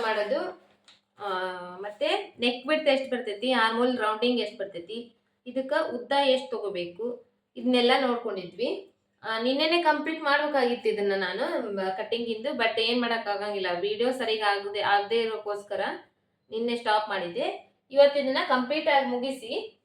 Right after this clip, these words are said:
ಇವತ್ತಿನ ಕ್ಲಾಸ್ನಲ್ಲಿ ನಿಮಗೆ ಉಕ್ಸು ಮತ್ತೆ ಉಕ್ಸಿನ ಮನಿ ಯಾವ ಥರ ಮಾಡೋದು ಅನ್ನೋದನ್ನ ಇದ್ರಲ್ಲೇನೆ ನಾನು ಇವತ್ತು ತೋರಿಸ್ತಾ ಇದ್ದೀನಿ ನಿಮಗೆ.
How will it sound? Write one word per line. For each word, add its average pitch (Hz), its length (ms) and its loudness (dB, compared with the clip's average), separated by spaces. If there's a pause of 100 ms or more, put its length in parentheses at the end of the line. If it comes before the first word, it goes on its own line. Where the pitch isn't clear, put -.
ಇವತ್ತಿನ 311 380 4
ಕ್ಲಾಸ್ನಲ್ಲಿ 285 440 4
ನಿಮಗೆ 247 600 0
ಉಕ್ಸು 359 560 0
ಮತ್ತೆ 285 560 0 (260)
ಉಕ್ಸಿನ 294 360 -4
ಮನಿ 240 340 0
ಯಾವ 240 200 6
ಥರ 240 180 2
ಮಾಡೋದು 208 340 2
ಅನ್ನೋದನ್ನ 202 320 -2 (100)
ಇದ್ರಲ್ಲೇನೆ 247 500 0
ನಾನು 240 200 0
ಇವತ್ತು 208 320 -4
ತೋರಿಸ್ತಾ 214 280 -6
ಇದ್ದೀನಿ 175 300 -6
ನಿಮಗೆ. 170 540 -8